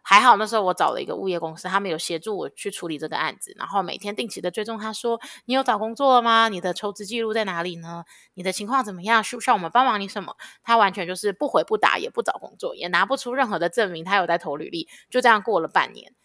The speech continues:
所以法院或明理人看也知道，他就是故意不想去工作，想领补助而已。那这样子就不符合保护保障的条件，他并不是被害者，他是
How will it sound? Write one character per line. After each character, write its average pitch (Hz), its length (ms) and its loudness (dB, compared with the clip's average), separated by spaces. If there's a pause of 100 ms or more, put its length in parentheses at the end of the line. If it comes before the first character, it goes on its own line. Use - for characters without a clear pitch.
(160)
所 - 160 4
以 208 420 4
法 160 220 8
院 233 200 4
或 233 120 0
明 190 180 -4
理 196 120 0
人 64 200 -6
看 - 220 0
也 143 100 -8
知 - 160 -14
道， - 240 2 (240)
他 233 160 -2
就 220 120 -6
是 180 280 -6 (400)
故 233 200 -6
意 202 100 -2
不 208 100 2
想 190 160 0
去 - 140 -10
工 143 180 -10
作， 160 140 -6
想 160 160 -4
领 160 160 -12
补 160 140 -16
助 170 240 -10
而 - 100 -14
已。 - 160 -20 (220)
那 240 180 8
这 254 120 4
样 202 160 8
子 185 120 -6
就 214 140 -4 (240)
不 285 100 0
符 - 180 -4
合 170 280 -2 (180)
保 160 160 8
护 247 240 -4
保 - 220 -6
障 208 220 0
的 - 100 -14
条 - 260 -10
件， 190 220 -6 (600)
他 226 160 6
并 226 200 2
不 180 100 -6
是 185 480 -2 (260)
被 170 180 6
害 185 220 0
者， - 320 -10 (100)
他 - 140 -6
是 196 460 -4